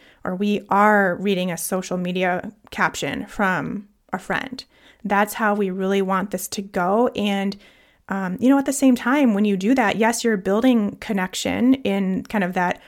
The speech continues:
real way, but also you are showing your expertise. You're giving people the opportunity to see your expertise because you're getting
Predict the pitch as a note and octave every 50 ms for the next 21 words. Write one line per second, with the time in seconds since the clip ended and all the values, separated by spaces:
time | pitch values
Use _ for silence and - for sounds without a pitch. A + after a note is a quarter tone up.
0 | - _ - G3 F#3+ A3 G#3+ F#3+ F#3 F#3+ G3+ G3 G3+ A3+ C4 C#4+ C4 C4 - -
1 | A3+ A3+ A#3 A3+ - - A3+ G#3+ G#3 G#3 G#3 - - _ _ _ _ _ _ _
2 | _ _ _ _ _ _ _ _ - G#3 A3 A3+ A#3 - - G#3+ A#3 C4 C4 A#3
3 | G#3 G3 G3+ G#3 G3+ - - _ _ _ _ - - - - - A#3 A3+ B3 B3+
4 | A#3 G#3 G3+ G3 G3+ G3+ - - G3 G3+ G3 G3+ - - F#3+ G3 F#3+ - - -
5 | - G3 G3 G3 G3+ - - - B3+ B3 G#3+ G#3 F#3+ F#3 - - - - _ G3+
6 | A3 G#3+ G3+ F#3+ G#3 A#3+ A3+ A#3 B3+ B3+ B3 A3+ - A3 G#3 G#3 G#3 G3 F#3+ -
7 | - G3 - - F3 - - - - - C#4 D#4+ F4+ D#4+ A3+ E3+ C#3+ - - -
8 | - G3 - - G#3 F#3 F#3 - - F#3+ - - - F#3+ F3 - - F#3 F#3+ F#3+
9 | - - G#3 G3+ - G#3+ G#3 G3+ - G#3+ G#3 F3+ F3+ - - F#3+ G3 A3 G#3 G#3+
10 | G#3+ G#3